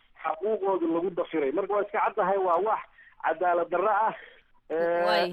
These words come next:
Speaker 1: annagana na lagu xaqiray boqolkiiba boqol oo zero formula loo bedelay from point five kii uu u bedelay hadda dowladda madaxdeeda inay u bedelaan zero formula, inaan wax representation ah aanan ku yeelanin bataatan.
Speaker 2: En, Lutfi Sharif, bal waxaad iiga warantaa, maxaad jeclaan laheedeen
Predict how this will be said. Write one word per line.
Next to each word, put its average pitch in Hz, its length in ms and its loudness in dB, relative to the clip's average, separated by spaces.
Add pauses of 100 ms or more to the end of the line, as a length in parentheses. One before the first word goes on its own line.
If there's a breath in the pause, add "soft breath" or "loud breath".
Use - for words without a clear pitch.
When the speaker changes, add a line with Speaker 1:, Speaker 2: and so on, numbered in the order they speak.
Speaker 1:
annagana 208 380 0
na 190 100 0
lagu 196 160 0
xaqiray 190 480 -4
boqolkiiba 175 480 -2
boqol 156 320 -2 (120)
oo 165 260 0
zero 226 340 0
formula 208 380 0
loo 196 180 0
bedelay - 320 -4
from 170 180 -2
point 156 300 -2
five 214 260 0
kii 208 140 -8
uu 185 160 -4
u 214 40 -8
bedelay 202 320 -2
hadda 196 200 0
dowladda 185 480 0 (400 loud breath)
madaxdeeda 185 640 0
inay 208 200 0
u 208 60 -4
bedelaan 190 440 -2
zero 226 280 -2
formula, 196 440 0
inaan 208 200 2
wax 226 300 -2
representation 196 600 -4
ah 180 100 4
aanan 160 380 2
ku 190 60 -4
yeelanin 147 360 0
bataatan. 143 460 -2 (200)
Speaker 2:
En, 240 360 -6 (100)
Lutfi 320 400 -6
Sharif, 269 320 -6
bal 277 160 -4
waxaad 302 240 -4
iiga 269 240 -4
warantaa, 220 540 -2
maxaad 247 500 -6
jeclaan 254 400 -2
laheedeen 214 480 -6